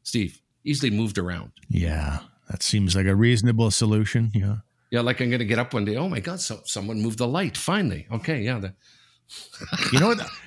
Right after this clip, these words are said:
Speaker 2: My belief
Speaker 1: <laughs> So
Speaker 2: is, for the average male who likes sports, and I'm
Speaker 1: Yeah.
Speaker 2: guessing that every male who's listening to this has at least some passing interest in sports. To me, the biggest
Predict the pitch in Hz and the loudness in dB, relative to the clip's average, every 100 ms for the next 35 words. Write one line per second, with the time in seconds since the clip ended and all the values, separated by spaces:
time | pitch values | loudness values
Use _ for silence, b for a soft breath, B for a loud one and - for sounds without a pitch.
0 | - 139 269 254 214 220 120 175 175 160 | 2 4 4 4 4 4 6 6 6 4
1 | - - - - - 135 143 185 185 175 | 2 0 -6 -6 2 4 4 4 4 4
2 | 123 120 107 107 127 123 _ _ _ - | 4 4 4 4 2 -2 _ _ _ 2
3 | 170 226 - - 165 95 98 - - - | 4 6 2 2 2 2 0 0 0 -6
4 | _ _ _ - 117 117 131 135 117 113 | _ _ _ 2 6 6 6 4 4 4
5 | 110 110 110 110 104 101 95 110 - 98 | 6 6 6 4 4 4 4 2 4 4
6 | 110 190 196 - - b b b 110 107 | 4 4 4 2 -2 b b b 2 4
7 | 104 - 147 139 107 101 107 98 92 104 | 2 4 4 4 2 2 2 2 2 0
8 | - 95 90 - 101 104 - B B B | 2 0 0 0 0 2 0 B B B
9 | B B 143 151 196 220 180 131 117 170 | B B 4 6 6 6 4 4 4 4
10 | 185 185 - | 4 4 0